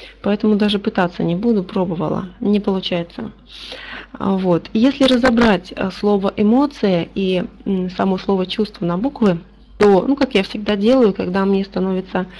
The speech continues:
непонятным происхождение слова, да, когда мне однажды сказали, что это два разных понятия, я просто взяла и разобрала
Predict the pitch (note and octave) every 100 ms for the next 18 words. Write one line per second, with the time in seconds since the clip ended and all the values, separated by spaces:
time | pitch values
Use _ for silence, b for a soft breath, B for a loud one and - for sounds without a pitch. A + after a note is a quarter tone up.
0 | B B B - G#3 G3+ G3+ G3+ F3+ F#3
1 | E3+ E3+ E3+ F#3+ F3+ F#3 F3+ - A3+ D4
2 | G#3+ F3+ A#3 C#4 - G3+ G3+ F#3+ F3+ F#3
3 | F#3 - - F3 E3+ E3+ F3+ F3+ F3 F#3
4 | F#3 F#3+ F#3+ - C#4 G#4+ E4 A3+ C4 B3+
5 | B3+ A3+ A3+ B3+ C#4 G#3+ F#3+ G3 G3 A3